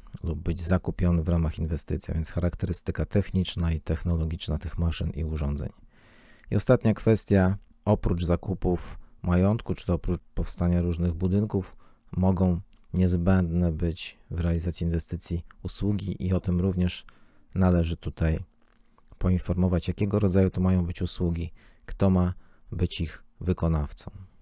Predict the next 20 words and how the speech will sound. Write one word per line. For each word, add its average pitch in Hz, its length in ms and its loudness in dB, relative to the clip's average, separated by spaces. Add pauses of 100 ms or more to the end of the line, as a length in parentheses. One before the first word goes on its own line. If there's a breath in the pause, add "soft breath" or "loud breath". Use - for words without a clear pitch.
(420)
W - 100 -10
tym 151 180 2
miejscu 139 380 4
można 110 260 4
to 98 160 4
opisać - 600 0 (180)
w - 60 -10
sposób - 360 -4
taki - 240 -2
bardziej 92 360 4
ogólny, 117 440 4
natomiast 95 380 2
w - 60 -18
poszczególnych 104 600 2
potem 98 280 0
podrozdziałach 95 880 2
już 95 260 0 (720 soft breath)
bardziej 92 460 4
szczegółowo 92 760 2
opisać - 520 -2